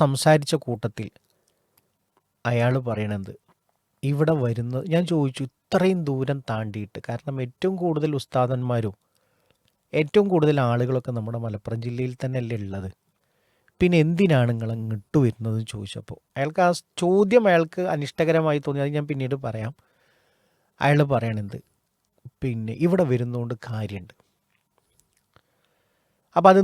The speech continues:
നിങ്ങളെപ്പോലുള്ള കുറച്ച് ആളുകൾക്ക്, അദ്ദേഹം ഒരു, ഒരു തെറിയോടടുത്ത ഒരു വാചകമാണ്, പൂർണ്ണമായിട്ട് തെറി അല്ലെങ്കിലും എന്നാൽ അതിലേക്ക് ഒരു സാമ്യതയുള്ള ഒരു പദം ഉപയോഗിച്ചിട്ട് പറഞ്ഞു,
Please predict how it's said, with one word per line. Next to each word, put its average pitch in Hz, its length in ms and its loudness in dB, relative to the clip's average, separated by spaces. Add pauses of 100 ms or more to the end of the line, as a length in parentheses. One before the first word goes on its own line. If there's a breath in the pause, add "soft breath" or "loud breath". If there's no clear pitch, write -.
നിങ്ങളെപ്പോലുള്ള 214 960 8 (120)
കുറച്ച് 143 480 -2
ആളുകൾക്ക്, 127 400 2
അദ്ദേഹം 160 340 2
ഒരു, 175 160 2 (280)
ഒരു 175 120 0 (140)
തെറിയോടടുത്ത 185 840 6
ഒരു 170 180 2 (160)
വാചകമാണ്, 143 580 2 (220)
പൂർണ്ണമായിട്ട് 165 580 0
തെറി 175 240 2
അല്ലെങ്കിലും 165 480 0
എന്നാൽ 196 300 4
അതിലേക്ക് 165 500 0 (120)
ഒരു 170 120 -2 (240)
സാമ്യതയുള്ള 156 460 2
ഒരു 147 140 -4
പദം 139 220 -2
ഉപയോഗിച്ചിട്ട് 127 420 -6
പറഞ്ഞു, 117 260 -8